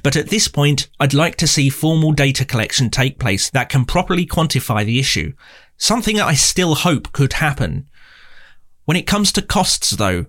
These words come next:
I do wonder, and perhaps more knowledgeable people might fill me in here, how much it would cost to zone a residential area as twenty miles an hour, or to implement trial modal filters that can be created through temporary infrastructure.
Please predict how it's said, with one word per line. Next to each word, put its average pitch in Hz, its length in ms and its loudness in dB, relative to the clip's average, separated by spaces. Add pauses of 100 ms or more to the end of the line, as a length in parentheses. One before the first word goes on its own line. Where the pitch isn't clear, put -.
(120)
I 131 140 2
do 190 240 0
wonder, 120 560 2
and 120 140 -2
perhaps 131 280 0
more 143 200 4
knowledgeable 143 480 4
people 139 320 0
might 123 220 2
fill 139 180 2
me 117 200 2
in 147 100 2
here, 90 300 -2 (360)
how 180 260 2
much 202 300 2
it 180 100 -2
would 156 140 -4
cost - 460 -2
to 160 100 4
zone 147 280 4
a 165 60 2
residential 123 640 0
area 120 400 2
as 101 100 -2
twenty 120 300 -2
miles 113 260 0
an 131 60 2
hour, 110 260 0 (320)
or 160 160 2
to - 180 0
implement 165 460 0
trial 156 400 2
modal 139 380 4
filters 139 500 0
that - 160 -2
can 147 80 2
be 135 100 0
created 147 460 0
through 147 200 -2
temporary 110 500 0
infrastructure. - 840 -2